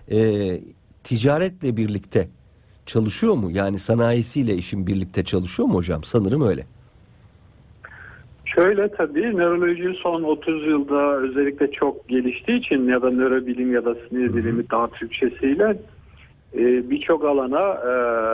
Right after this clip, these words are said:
Speaker 2: aslında, e, ilgi gösteriyor. Bunların içerisinde de işte tüketici davranışını ya da pazarlamayı
Speaker 1: Hı hı.
Speaker 2: içeren,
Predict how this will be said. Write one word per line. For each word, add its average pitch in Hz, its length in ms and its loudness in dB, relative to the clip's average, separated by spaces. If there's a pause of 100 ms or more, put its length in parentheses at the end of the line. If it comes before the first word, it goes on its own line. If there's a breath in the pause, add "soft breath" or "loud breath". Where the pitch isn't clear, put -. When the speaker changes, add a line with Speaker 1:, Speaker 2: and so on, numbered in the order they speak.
(340)
Speaker 2:
aslında, 127 640 0
e, 131 100 -4
ilgi 123 460 -4
gösteriyor. 135 720 0
Bunların 143 380 0
içerisinde 147 680 -2
de 185 180 2
işte 135 300 -6
tüketici 131 560 -2
davranışını 135 600 0
ya 127 120 2
da 135 100 0
pazarlamayı 127 840 0
Speaker 1:
Hı - 60 -10
hı. - 40 -6
Speaker 2:
içeren, 123 400 -2